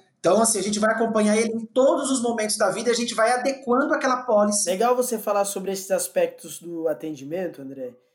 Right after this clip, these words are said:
Speaker 2: e deixar claro que é um produto totalmente personalizado. Agora, com a sua experiência de mercado,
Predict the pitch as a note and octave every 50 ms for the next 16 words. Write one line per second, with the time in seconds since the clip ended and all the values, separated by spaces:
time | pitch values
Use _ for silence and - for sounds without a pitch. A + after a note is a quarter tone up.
0 | _ _ _ F#3 G#3 G#3+ G3+ G3+ B3 - C#4+ B3+ - G#3 G3+ G#3 C4+ C4+ - B3+
1 | B3+ C4 B3 C4 B3 G3+ G3 A3+ A3 - A3 F#3+ A#3 A#3+ A#3 B3 A3 G3+ G3+ G3+
2 | - - A3+ G#3+ G#3+ - A3+ A3 G#3+ G#3+ A#3+ A#3 G3 D#3+ D3 C#3 C3 C3 - _
3 | _ _ _ _ - F#3+ G#3+ C4 C#4+ E4 D#4+ D#4+ - - _ - C4+ C4+ A#3 -
4 | D4+ D4+ A#3+ - - - C#4 B3 A#3+ A3+ A3+ A3 A3 A3+ G#3 G3 G3 G3+ G3 F#3
5 | F#3 - - D#3+ D#3 D3+ D3+ D3 D3 D3+